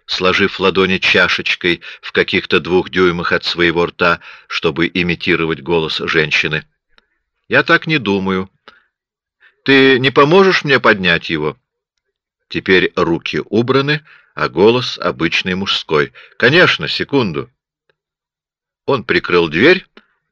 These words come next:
и посмотрел через глазок. Это был глазок типа рыбьего глаза,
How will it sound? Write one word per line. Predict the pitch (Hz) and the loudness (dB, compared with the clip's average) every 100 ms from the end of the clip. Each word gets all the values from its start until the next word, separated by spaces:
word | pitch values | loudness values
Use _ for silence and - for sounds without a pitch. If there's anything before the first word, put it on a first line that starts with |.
| _ | _
и | 101 | -8
посмотрел | 98 92 - 87 - 98 139 | -4 -4 -2 -2 0 0 2
через | - 123 113 - | 0 -2 -2 -6
глазок. | - 95 - 69 - - - _ _ _ _ _ _ _ | -6 -6 -4 -8 -10 -14 -20 _ _ _ _ _ _ _
Это | - 123 120 | -8 -6 -2
был | 110 98 | -2 0
глазок | 82 117 110 113 - | 0 2 2 0 -2
типа | 101 101 90 | -6 -4 -2
рыбьего | 92 85 85 85 | -2 -2 -2 -2
глаза, | 78 80 76 69 65 | -2 -2 -2 -4 -10